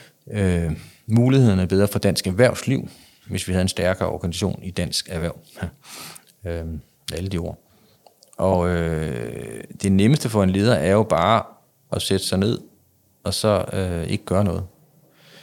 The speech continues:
Selv når det går godt. Ikke? Why change a winning team? Men, men, men verden ændrer sig jo med eksponentiel hastighed. Fra, øh, på grund af teknologien, digitalisering, sociale medier,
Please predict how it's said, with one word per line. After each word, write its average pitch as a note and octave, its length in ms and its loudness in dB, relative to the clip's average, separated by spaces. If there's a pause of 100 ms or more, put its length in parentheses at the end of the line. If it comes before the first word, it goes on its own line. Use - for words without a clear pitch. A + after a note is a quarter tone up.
(520)
Selv A2+ 240 2
når G#2+ 100 4
det F#2 80 -2
går E2+ 140 0
godt. D2 320 -6 (920)
Ikke? F#2+ 200 -2
Why G2+ 240 4
change G#2+ 280 2
a F2+ 40 -2
winning G2+ 260 4
team? F#2+ 220 0
Men, F#2+ 360 2
men, F2 340 0
men F2+ 360 0
verden G2+ 400 2
ændrer G#2 260 2
sig G#2+ 180 0
jo F#2 160 2
med F2+ 280 0
eksponentiel F#2+ 600 -2
hastighed. G2 460 -2 (840)
Fra, F#2 460 0
øh, F2+ 300 -4 (920)
på - 80 -14
grund G#2 160 2
af G2+ 60 2
teknologien, G#2 680 0
digitalisering, G2+ 920 0
sociale G2+ 300 0
medier, G2+ 360 0